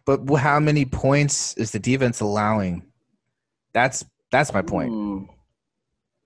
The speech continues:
Speaker 2: So, <clears throat> I, I'm, I'm sorry. I, like, you're fine to have your own opinion. I just wholeheartedly disagree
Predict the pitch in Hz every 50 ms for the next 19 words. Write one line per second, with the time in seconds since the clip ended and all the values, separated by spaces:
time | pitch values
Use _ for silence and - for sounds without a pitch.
0 | _ _ _ _ _ _ _ _ _ _ _ _ - - - - 135 127 123 120
1 | 117 117 113 110 104 - - _ _ _ _ _ - 101 - - 175 143 113 -
2 | - - - - - - - - - - - - - - - - - - - -
3 | - - - - - _ _ - 135 151 147 - - - - _ - - 143 170
4 | 160 139 - - - 139 139 127 - 123 101 98 101 - - 143 147 - - -
5 | 156 151 143 120 - - - - _ 165 165 202 240 233 - 165 175 175 139 131
6 | 143 135 123 127 131 123 113 110 - - 135 127 113 104 104 98 - - 117 135
7 | 143 135 117 - 120 107 - - - 135 117 107 117 113 104 95 95 101 92 98
8 | 95 90 - 92 90 - - 80 71 87 78 78 85 - -